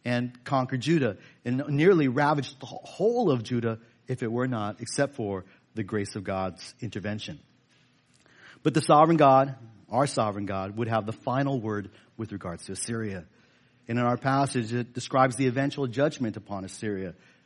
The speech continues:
It, it describes the demise of Assyria. And the promises are a reminder, first and foremost, of God's character.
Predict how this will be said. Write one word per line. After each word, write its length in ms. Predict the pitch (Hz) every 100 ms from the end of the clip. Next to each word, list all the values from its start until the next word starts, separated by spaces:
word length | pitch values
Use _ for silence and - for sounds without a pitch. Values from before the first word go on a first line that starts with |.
| _ _
It, 200 | 117 104
it 240 | 117 127 120
describes 420 | - 131 127 123
the 160 | - 127
demise 760 | 120 113 120 135 117 101 - -
of 120 | 104
Assyria. 480 | 104 113 98 92 87 _ _ _ _ _ _ _ _ _ _ _ _ -
And 80 | 139
the 60 |
promises 400 | 143 160 160 143
are 100 | 135
a 60 | 131
reminder, 600 | 123 123 143 147 113 123
first 280 | - 147 -
and 100 | 139
foremost, 380 | 117 110 113 107
of 60 |
God's 220 | 104 98
character. 500 | - 110 101 - 80